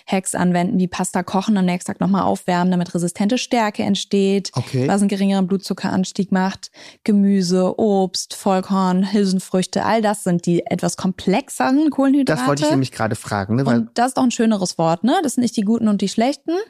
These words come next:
Speaker 2: Okay.
Speaker 1: sondern das sind einfach die, die dem Körper, äh, es generell etwas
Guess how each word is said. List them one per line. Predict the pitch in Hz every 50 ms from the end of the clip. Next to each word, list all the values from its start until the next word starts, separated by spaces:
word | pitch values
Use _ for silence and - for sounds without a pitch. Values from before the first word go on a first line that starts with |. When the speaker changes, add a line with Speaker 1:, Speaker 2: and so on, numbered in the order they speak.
| _ _ -
Speaker 2:
Okay. | 131 117 - 120 107 - _ -
Speaker 1:
sondern | - 240 226 220 226 226 226 220 220 220 - - - _
das | - 208 -
sind | - 220
einfach | - 220 214 - 214
die, | 214 - 220 208
die | 202 208 202
dem | 202 196 190
Körper, | - 202 208 202 202 - 220 202 202 202 202 - - - - _ _ _ _ _ _ _ _ _ _ -
äh, | 202 - - _ _ _ -
es | - 202 - -
generell | 214 208 208 202 185 185 208 220 233 233 226 -
etwas | 202 - 202 196 196 - -